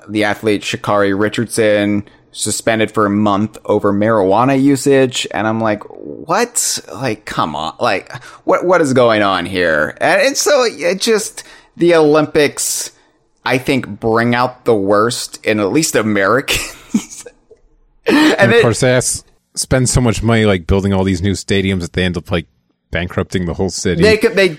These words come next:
Speaker 1: decimate, uh, a lot of these areas that they come into. Yeah. And then, you know, like, it, it's just, it, yeah, the, we, we could just spend the whole podcast complaining about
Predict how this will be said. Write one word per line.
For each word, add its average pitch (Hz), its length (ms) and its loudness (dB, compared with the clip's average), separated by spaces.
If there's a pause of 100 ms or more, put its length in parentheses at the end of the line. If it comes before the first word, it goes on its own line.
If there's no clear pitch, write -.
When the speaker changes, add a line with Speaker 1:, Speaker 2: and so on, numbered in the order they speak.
Speaker 1:
decimate, 156 880 0 (580)
uh, 117 300 0
a 139 140 2
lot 147 300 4
of 143 100 2
these 131 440 -4 (400)
areas 123 580 2
that 104 120 -16
they 104 160 0
come 110 300 -4
into. 98 680 -4
Yeah. 98 420 -2 (380)
And 151 180 0
then, 165 220 0
you 160 100 0
know, 131 260 2
like, 117 480 0 (320)
it, 143 180 0
it's 151 260 0
just, - 640 -4 (340)
it, 143 220 -6
yeah, 127 340 0
the, 143 400 -2
we, 202 120 -4
we 226 160 0
could 233 160 -2
just 180 180 -2
spend 165 240 0
the 147 60 0
whole 147 160 0
podcast 127 600 -2
complaining 107 600 -4
about 95 520 -2